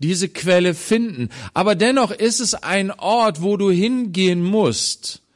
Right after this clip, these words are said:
um diese Quelle zu finden. Du wirst sie nicht finden, sagt Johannes, wenn du in der Finsternis bleibst.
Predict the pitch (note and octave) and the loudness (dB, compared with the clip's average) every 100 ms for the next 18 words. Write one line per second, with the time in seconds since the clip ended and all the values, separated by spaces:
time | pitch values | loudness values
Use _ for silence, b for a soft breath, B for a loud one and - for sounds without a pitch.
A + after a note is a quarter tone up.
0 | _ _ _ _ _ _ _ _ _ _ | _ _ _ _ _ _ _ _ _ _
1 | D3+ F#3 F3 D#3+ E3 - D#3+ D3+ D3 D3+ | -2 0 -2 -2 -4 -2 0 0 -2 -6
2 | - F#3 F3+ C3 D#3 F3+ A#3 - - G#3 | -6 -4 -4 0 0 4 2 2 0 0
3 | G#3 A#3 B3+ - - - B3 C4 A#3 D#3 | 2 2 0 -4 -8 -2 0 0 -2 -4
4 | G3+ C4+ B3 b b b - D3+ D#3+ D#3+ | -4 -4 -8 b b b -2 -2 -2 -2
5 | C#3+ E3+ G3+ - B - F#3+ B3 B3 B3 | 0 0 0 -4 B 0 0 2 0 0
6 | C4+ A3+ A#3 A#3 - - C4+ B3 - G#3+ | 2 0 2 0 0 0 2 0 0 2
7 | G#3+ F3+ F#3 A#3 G#3+ A2 - - - - | 0 -2 0 4 4 2 -2 -10 -10 -16